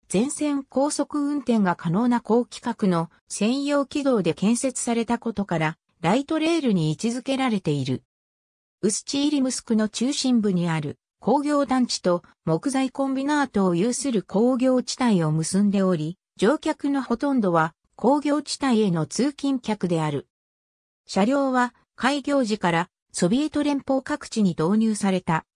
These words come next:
路面電車車両のケーティーエムマイナス五が使用されている。運転間隔は五から三十分間隔で、平日、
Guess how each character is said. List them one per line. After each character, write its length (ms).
路 120
面 240
電 200
車 100
車 160
両 240
の 140
ケ 220
ー 20
テ 100
ィ 140
ー 60
エ 20
ム 100
マ 160
イ 100
ナ 140
ス 140
五 80
が 160
使 160
用 180
さ 160
れ 100
て 120
い 160
る。 180
運 180
転 280
間 240
隔 240
は 120
五 180
か 140
ら 100
三 260
十 160
分 340
間 220
隔 320
で、 180
平 280
日、 360